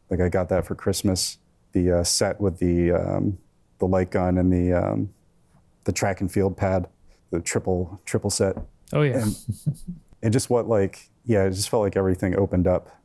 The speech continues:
Speaker 1: Like, this was the experience I had want-, I'd been wanting to have, like, now made real. All the barriers were broken down.
Speaker 2: Mm-hmm.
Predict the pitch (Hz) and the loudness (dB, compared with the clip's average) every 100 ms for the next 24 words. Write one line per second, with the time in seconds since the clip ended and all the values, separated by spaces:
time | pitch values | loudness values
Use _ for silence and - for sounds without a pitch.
0 | _ - 90 87 - 101 - 92 85 98 | _ -4 -4 -2 -2 -2 0 0 0 0
1 | 90 - 95 92 85 92 87 90 - - | -2 -2 0 0 -2 -2 -4 -6 -18 -20
2 | - _ - 104 107 135 117 127 120 117 | -20 _ -10 0 2 2 0 -2 0 2
3 | 110 101 110 101 92 78 90 87 - - | 2 4 2 2 0 0 -2 -2 -8 -10
4 | - 90 92 92 92 90 85 87 85 90 | -4 0 2 2 4 2 0 0 2 0
5 | - _ - 117 107 92 98 98 92 90 | -6 _ 0 2 2 2 0 0 0 0
6 | 87 - 92 98 98 95 95 95 90 - | -2 -4 -2 -2 -2 -2 0 0 -4 -12
7 | - 127 123 131 | -6 -2 0 0